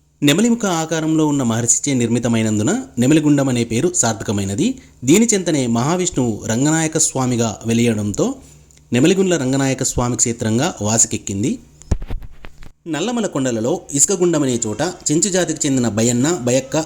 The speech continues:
దంపతులుండేవారు. వారి ఏకైక కుమార్తె పేరు రంగ. పెళ్ళిడికొచ్చిన రంగ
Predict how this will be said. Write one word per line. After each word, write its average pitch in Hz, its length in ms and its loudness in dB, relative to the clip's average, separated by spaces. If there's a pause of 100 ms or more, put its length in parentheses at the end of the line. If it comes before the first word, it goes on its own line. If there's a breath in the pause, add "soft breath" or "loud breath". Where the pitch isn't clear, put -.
(100)
దంపతులుండేవారు. 117 800 2
వారి 156 320 0
ఏకైక 180 340 2
కుమార్తె 131 380 0
పేరు 135 220 2
రంగ. 107 360 0 (680)
పెళ్ళిడికొచ్చిన 214 560 2
రంగ 135 340 0